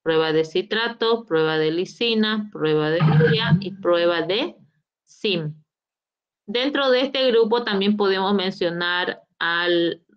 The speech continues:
la prueba de mio, motilidad, indol y ornitina es lo que se detecta en ese medio de cultivo, ¿ya?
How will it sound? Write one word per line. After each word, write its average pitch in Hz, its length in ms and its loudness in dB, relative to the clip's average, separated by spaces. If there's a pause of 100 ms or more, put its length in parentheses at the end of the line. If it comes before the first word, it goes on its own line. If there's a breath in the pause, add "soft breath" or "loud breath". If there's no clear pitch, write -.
(260)
la 165 400 -2
prueba 170 320 2
de 175 160 -2
mio, 190 500 0 (1300)
motilidad, 175 1120 -2
indol 180 680 0
y 180 160 0
ornitina 175 880 -2
es 175 120 -4
lo 180 200 0
que 180 140 -4
se 175 360 -2
detecta 170 680 -2
en 160 240 -6
ese 165 260 -6
medio 160 340 0
de 151 160 0
cultivo, 151 560 -2 (540)
¿ya? 185 340 -4